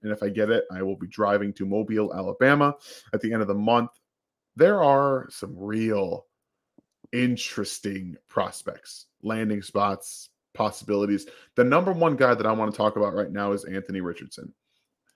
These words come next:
I think, depending on where he goes, he can rival what Bryce Young and C J Stroud are going to do in terms of fantasy, maybe this year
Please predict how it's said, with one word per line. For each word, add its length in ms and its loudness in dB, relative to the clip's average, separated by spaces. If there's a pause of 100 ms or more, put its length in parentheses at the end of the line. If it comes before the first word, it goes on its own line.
(220)
I 340 6
think, 440 0 (680)
depending 540 -6
on 160 -6
where 180 -4
he 160 -8
goes, 520 0 (1900)
he 220 -6
can 280 -4
rival 640 2 (540)
what 640 -6 (600)
Bryce 340 0
Young 360 -4
and 180 -10
C 160 -6
J 140 -2
Stroud 540 -4
are 100 -4
going 260 -6
to 80 -16
do 400 0 (420)
in 80 -6
terms 320 0
of 260 4 (1200)
fantasy, 680 -2
maybe 260 -2
this 260 -4
year 340 2